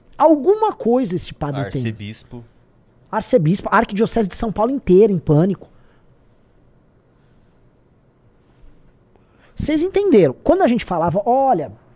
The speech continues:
Speaker 1: tinha um vídeo antigo aí, lá pra dois mil e dezoito, dezenove, desse padre. A gente, o Arthur recebeu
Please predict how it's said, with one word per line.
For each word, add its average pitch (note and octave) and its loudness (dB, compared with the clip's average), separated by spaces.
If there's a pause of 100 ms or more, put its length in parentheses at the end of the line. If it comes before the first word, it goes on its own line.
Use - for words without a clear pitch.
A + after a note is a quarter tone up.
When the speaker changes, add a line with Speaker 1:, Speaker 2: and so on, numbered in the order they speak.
(200)
Speaker 1:
tinha C4+ -6
um D4+ -6
vídeo G3 -4 (1120)
antigo G3+ 0
aí, D#3 -2 (400)
lá B2+ -8
pra A#2+ -12
dois G#2+ -10
mil A#2+ -8
e - -10
dezoito, A#2 -4
dezenove, A2+ -8 (920)
desse C#3+ -4
padre. E3 -6 (500)
A D3 -2
gente, E3+ -2
o D#3 2
Arthur A#3 0
recebeu E3+ 2